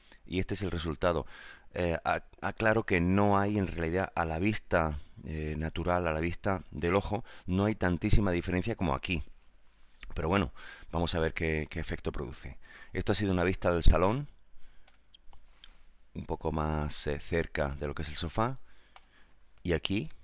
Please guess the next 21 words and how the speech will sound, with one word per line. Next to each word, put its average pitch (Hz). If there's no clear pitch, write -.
con 73
la 71
luz 110
de 73
los 69
Templastat. 71
Fijaos -
que 110
aquí 98
en 110
el 104
suelo 110
estaba 98
ya 98
entrando 98
un 95
poquito 87
de 82
sol 87
por 78
aquí 71